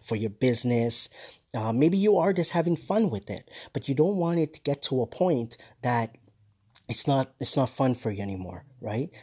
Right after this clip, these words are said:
That it is like, you know, maybe you are having people that are following you, that are commenting, that are liking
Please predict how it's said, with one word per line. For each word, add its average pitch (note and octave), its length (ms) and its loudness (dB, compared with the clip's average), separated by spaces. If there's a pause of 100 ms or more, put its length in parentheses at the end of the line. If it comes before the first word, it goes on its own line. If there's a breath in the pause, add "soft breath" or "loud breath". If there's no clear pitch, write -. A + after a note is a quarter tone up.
That A#2 100 -2
it A2+ 160 -6
is B2 340 0
like, G#2+ 340 -4 (260 loud breath)
you B2+ 100 -2
know, A#2+ 80 2
maybe C3+ 280 2
you C3+ 300 2
are B2 280 2
having A#2 280 -4
people A#2+ 360 -2
that A2+ 160 0
are G#2+ 120 -4
following A2 560 -2
you, F#2+ 240 -8
that G#2 120 -4
are G#2 80 -6
commenting, A2+ 640 -4
that G#2 100 -6
are G#2 80 -6
liking G#2+ 580 -6